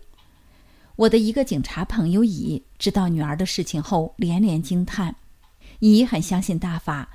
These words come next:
也每天坚持和他的孩子一起学法。乙还帮他的亲人朋友三退弘法，已经引导他的三位亲人得法。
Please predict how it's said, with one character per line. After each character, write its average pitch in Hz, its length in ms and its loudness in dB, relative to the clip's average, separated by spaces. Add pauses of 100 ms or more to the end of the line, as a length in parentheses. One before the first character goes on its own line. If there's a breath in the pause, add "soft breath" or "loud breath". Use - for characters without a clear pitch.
(180 soft breath)
也 202 160 4
每 214 160 4
天 175 200 -2
坚 214 220 0
持 170 240 -2
和 165 160 -2
他 - 140 -8
的 170 100 -6
孩 160 220 -10
子 170 180 -6
一 180 140 -2
起 - 180 -8
学 160 240 -4
法。 147 300 -8 (720 soft breath)
乙 180 240 2
还 165 160 -2
帮 175 200 0
他 196 140 -2
的 156 140 0
亲 247 200 4
人 214 140 6
朋 151 240 -2
友 190 120 0
三 170 260 -2
退 170 380 0
弘 175 280 -2
法， 156 320 -4 (360 soft breath)
已 220 120 4
经 254 180 6
引 220 180 4
导 233 140 -2
他 190 140 -4
的 160 100 -2
三 269 280 0
位 254 120 2
亲 170 240 -2
人 156 140 0
得 160 200 -4
法。 156 320 -6